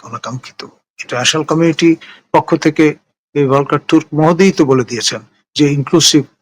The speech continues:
নির্বাচন বলতে সকল দলের অংশগ্রহণের ভিত্তিতেই, আহ, ইনক্লুসিভনেস বলা হচ্ছে। যদিও স্থানীয় আবাসিক প্রতিনিধি তিনি বলেছেন জনগণের ভোট পেলেই হবে, দল বিবেচ্য বিষয় নয়।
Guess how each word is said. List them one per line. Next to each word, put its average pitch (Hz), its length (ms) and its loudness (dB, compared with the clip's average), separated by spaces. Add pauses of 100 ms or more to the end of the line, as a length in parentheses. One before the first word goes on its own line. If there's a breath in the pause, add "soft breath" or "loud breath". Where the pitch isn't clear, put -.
(100)
নির্বাচন 135 560 -2
বলতে 131 320 -2 (680 soft breath)
সকল 165 420 2 (120)
দলের 135 360 0
অংশগ্রহণের 135 560 0
ভিত্তিতেই, 117 520 -14 (520)
আহ, 117 180 -4
ইনক্লুসিভনেস 123 720 -10
বলা 110 220 -6
হচ্ছে। - 320 -8
যদিও 147 380 2
স্থানীয় 139 440 0
আবাসিক 123 340 0
প্রতিনিধি 135 440 -4
তিনি 127 220 -8 (100)
বলেছেন 123 380 -4 (420 loud breath)
জনগণের 143 520 2 (480)
ভোট 143 220 2 (460)
পেলেই 147 280 4
হবে, - 280 -6 (800)
দল 131 240 2 (600)
বিবেচ্য 143 300 2
বিষয় - 340 -6
নয়। - 240 -18